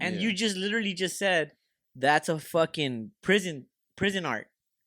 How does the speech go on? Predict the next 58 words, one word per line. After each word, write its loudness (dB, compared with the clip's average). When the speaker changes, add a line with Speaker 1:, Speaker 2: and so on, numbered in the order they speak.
Speaker 1:
And -4
that's 4
where 0
the -2
fucking -6
culture -6
comes -12
from, -16
bro. -8
Speaker 2:
Yeah. -6
So -10
when -6
I, -8
with -10
a -12
lot -4
of, -14
like, -8
my, -12
my -16
pieces -16
that -12
I -10
come -16
out -10
with, -14
I -10
want, -8
I -14
want -12
people -16
to -14
get -14
nostalgia -12
from. -20
Like, -12
I -12
want -12
them -20
to -20
see -14
it -12
and -12
it -14
makes -14
them, -14
like, -14
remember -8
something -10
from, -18
like, -18
back -6
in -16
the -16
day. -18
You -20
feel -18
me? -16